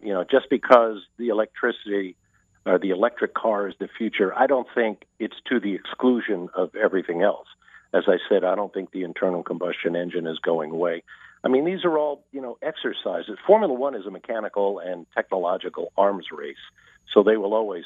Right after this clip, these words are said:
find some kind of a nuance to, to keep people intrigued. Uh, you know, what the future of IndyCar and nascar might be, uh, you know, I think they have to keep their ear to the ground as well,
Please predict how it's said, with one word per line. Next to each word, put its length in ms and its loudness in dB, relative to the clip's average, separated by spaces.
find 340 -8
some 160 -2
kind 200 -4
of 80 -10
a 60 -10
nuance 560 -6
to, 180 -4
to 100 0
keep 280 2
people 360 4
intrigued. 680 -4
Uh, 320 6
you 80 4
know, 80 8
what 220 0
the 80 -2
future 500 -2
of 140 -4
IndyCar 560 2
and 140 -6
nascar 580 -2
might 320 -8
be, 300 -6
uh, 400 -2
you 80 0
know, 180 2
I 140 -4
think 240 -4
they 140 0
have 280 -2
to 240 -2
keep 160 -4
their 200 4
ear 180 -2
to 80 -6
the 60 -6
ground 360 0
as 100 -6
well, 420 0